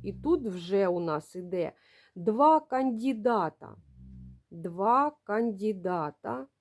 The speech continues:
на пост президента, между которыми происходит вот такая вот сумасшедшая борьба.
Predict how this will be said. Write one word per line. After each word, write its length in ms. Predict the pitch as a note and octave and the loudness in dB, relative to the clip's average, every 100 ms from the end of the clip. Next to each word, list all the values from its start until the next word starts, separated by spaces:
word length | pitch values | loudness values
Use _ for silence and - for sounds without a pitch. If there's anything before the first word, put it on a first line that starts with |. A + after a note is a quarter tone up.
| - | -8
на 180 | F3+ F3+ | -4 -4
пост 400 | - C4 C#4 - | -4 -4 -4 -8
президента, 1080 | G#3+ A3+ F#3+ G3+ F3+ F3 F3+ E3+ E3 G3+ A3 _ - - - | -6 -4 -2 -4 -6 -2 0 0 -4 -10 -14 _ -20 -16 -2
между 520 | A#3 D#4+ D4 A#3 C#4 | 4 4 4 0 -2
которыми 1120 | - C4+ C4+ B3 A#3 G#3 F#3 F#3 G3+ A#3 B3 _ - | 0 -4 -2 -2 4 4 4 2 2 2 -2 _ -4
происходит 1400 | A3+ C#4+ D4 C#4 - - - B3 B3+ A#3 F3 D#3 D3 _ _ - | 2 2 2 0 -4 -20 -6 -2 4 4 4 -2 -12 _ _ -16
вот 400 | E3 C4 D#4 - - | -2 0 0 -2 -4
такая 680 | A#3 A3+ A#3+ B3+ C#4 A#3 | -4 -2 0 2 4 2
вот 280 | F#3+ G3 G3 | 2 -2 -4
сумасшедшая 1120 | - F#3+ F#3 F3+ - A3+ C4+ - - F3+ D#3+ D3+ | -10 -8 -6 -6 -6 -4 -4 -8 -8 -4 -4 -4
борьба. 1040 | D3+ G#3 C4+ C4+ G#3+ G#3 G3 F3 E3 A3 | 0 2 2 0 0 2 2 0 -2 -6